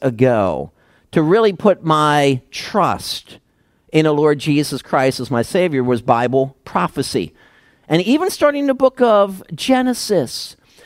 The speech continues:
as early as three fifteen, there is a prediction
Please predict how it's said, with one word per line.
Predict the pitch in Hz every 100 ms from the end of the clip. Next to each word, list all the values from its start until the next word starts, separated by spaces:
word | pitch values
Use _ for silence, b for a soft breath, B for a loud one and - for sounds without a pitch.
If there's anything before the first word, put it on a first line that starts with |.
| B
as | 156 151
early | - 254 311 311
as | 269 -
three | 226 254 269
fifteen, | - 240 - - 240 202
there | 214
is | 226
a | 220 208
prediction | - 202 - - 262 - - - 190 117 92 76